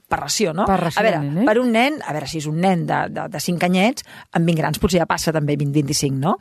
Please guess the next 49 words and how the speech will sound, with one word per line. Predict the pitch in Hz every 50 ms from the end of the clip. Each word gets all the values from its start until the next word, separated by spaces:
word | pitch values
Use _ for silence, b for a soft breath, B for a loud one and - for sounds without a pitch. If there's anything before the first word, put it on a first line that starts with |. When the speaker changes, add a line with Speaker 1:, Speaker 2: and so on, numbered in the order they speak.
| B B 214 B _ -
Speaker 1:
I | 175
si | 147 - 165
és | 160 143
un | 160 160
adolescent, | 165 160 175 185 - - 190 185 214 247 233 208
doncs | 196 170 165 147 - - 180
li | 175
faltarà. | - - 175 156 151 170 170 175 165 151 B B B B _
Però | 180 175 -
també | 175 170 185
estarà | - - 208
en | 196 185
funció | - 214 190 - - 202 214 247
de | 285 220 202
que | - 180
si | -
aquest | - - 185 - -
esmorzar | 180 175 190 190 175 175 208 226 - _ _
és | 190 165
només | 170 170 175 170 180
els | 170
cereals | - 185 170 175 180 214 269 - -
o | - 185 180
menja | 175 160 160
més | 151 147 139
coses. | - 196 180 151 131 127 - - _ _ -
Va. | 135 196
Speaker 2:
Tu | 185
què | 185 220
creus | - 214 170 156 147 139 - -
que, | - 160 156 147
que | - 165
hauria | 165 156 156 156
de | 156
fer | - - 165
un | 156 147
nen, | 143 143 143 147 147
no? | 156 202 285 339 - -
Menjar | 170 165 160 160 165 156 147 175 175 170 170
els | 165 160 - 175
cereals | 165 156 165 180 202 226 240 247 254 269 269 247 196 196
amb | 180 175 165 165 160
la | 156
llet? | 160 180 202 226
Speaker 1:
A | 233
veure, | 240 240 247
jo | 233 - 349 339
d'entrada | 269 220 233 226 233 226 214 220
penso, | - 139 135 - - 95